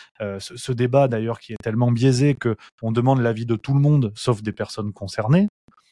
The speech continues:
Je respecte l'artiste, on aime ou on n'aime pas, ça c'est subjectif, mais je ne vois pas en quoi Bilal Hassani serait le porte-parole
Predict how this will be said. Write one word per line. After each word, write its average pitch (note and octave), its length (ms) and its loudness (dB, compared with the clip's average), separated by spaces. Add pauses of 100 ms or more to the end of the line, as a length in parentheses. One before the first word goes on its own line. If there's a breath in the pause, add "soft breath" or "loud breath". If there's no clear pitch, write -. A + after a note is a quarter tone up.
(300)
Je A2 120 -2
respecte A2+ 380 0
l'artiste, C#3 400 -2
on A2 100 -2
aime A2+ 140 0
ou A2 60 0
on - 20 0
n'aime A2 180 0
pas, A#2+ 140 2
ça - 140 -6
c'est G2+ 160 -8
subjectif, A2 560 -4
mais G#2+ 80 -2 (200 loud breath)
je A2+ 120 -6
ne A2+ 60 0
vois A#2 120 0
pas C3 80 2
en B2+ 160 2
quoi C#3 220 2
Bilal A2+ 320 -2
Hassani A#2+ 360 -4
serait G#2+ 240 -8
le G#2 80 -4
porte-parole A2+ 520 0